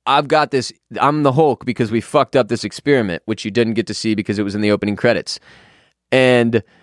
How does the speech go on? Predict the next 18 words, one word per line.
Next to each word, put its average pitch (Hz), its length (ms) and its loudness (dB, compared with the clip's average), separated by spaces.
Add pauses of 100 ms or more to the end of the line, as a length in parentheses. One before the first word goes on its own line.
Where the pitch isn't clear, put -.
(240)
I 131 100 2
would, 139 120 0
I 135 100 0
need 139 160 0
to 120 40 -2
fix - 300 -2
this. 104 200 -6
I 117 60 0
need 123 160 0
an 117 100 -2
antidote. 117 540 -4 (280)
So - 140 -4
Barrett, 117 440 0
here's 139 240 -2
what 156 120 2
the 135 80 2
Hulk 127 200 2
does, 127 400 0